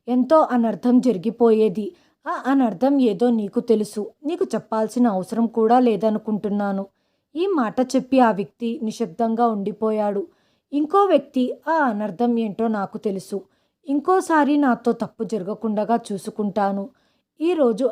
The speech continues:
ఆ నర్స్ విషయం నేనే సెటిల్ చేస్తాను. దాని తర్వాత ఆ నర్స్ ఎప్పుడు కూడా ఈ హాస్పిటల్ దరిదాపుల్లో కూడా రాదు." ఈ మాటలు చెప్పి ఆ వ్యక్తి అక్కడి నుంచి లేచి వెళ్ళిపోయాడని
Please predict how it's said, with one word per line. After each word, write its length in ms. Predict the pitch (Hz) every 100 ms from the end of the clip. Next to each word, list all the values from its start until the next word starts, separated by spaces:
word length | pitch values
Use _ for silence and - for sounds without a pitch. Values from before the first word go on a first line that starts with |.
| 262
ఆ 100 | 269
నర్స్ 340 | 220 202 -
విషయం 400 | 233 233 226 214 214
నేనే 300 | 208 202 226
సెటిల్ 360 | 240 208 220 208 226
చేస్తాను. 500 | 220 - 208 202 208 _ _ _ _
దాని 280 | 247 320 330
తర్వాత 520 | 262 233 208 269 269 269 233 -
ఆ 120 | 311
నర్స్ 340 | 302 254 - 220
ఎప్పుడు 280 | - 214
కూడా 360 | 214 220 214 196 - 294
ఈ 100 | 339
హాస్పిటల్ 560 | 254 208 - 180 220
దరిదాపుల్లో 720 | 202 185 175 214 208 220 220
కూడా 320 | 214 214 226
రాదు." 420 | 233 208 185 202 - _ _ _ _ 302
ఈ 120 | 403
మాటలు 460 | 349 233 214 247
చెప్పి 480 | 262 277 269 240 226 - -
ఆ 80 | 302
వ్యక్తి 360 | 247 - -
అక్కడి 340 | 254 247 233 214
నుంచి 220 | 208 254
లేచి 340 | 233 190 190
వెళ్ళిపోయాడని 1000 | 226 190 190 214 240 233 226 220 208 214